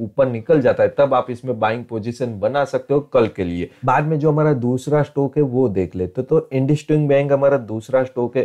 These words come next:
अभी ये क्यों है? तो आप देख रहे हो ये कितने टाइम से एक वन रेंज में फंसा हुआ है, मतलब एक चैनल टाइप जितनी रेंज होती है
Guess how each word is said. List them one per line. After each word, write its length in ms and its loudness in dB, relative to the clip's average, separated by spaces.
अभी 180 2
ये 180 4
क्यों 200 -2
है? 80 0
तो 40 4
आप 560 0
देख 380 0
रहे 100 2
हो 160 4
ये 120 4
कितने 480 0
टाइम 340 0
से 340 -2
एक 220 0
वन 380 0
रेंज 320 -2
में 140 -2
फंसा 280 -4
हुआ 200 2
है, 80 -6
मतलब 320 -4
एक 180 -6
चैनल 340 2
टाइप 220 2
जितनी 400 -4
रेंज 260 0
होती 160 -4
है 80 -4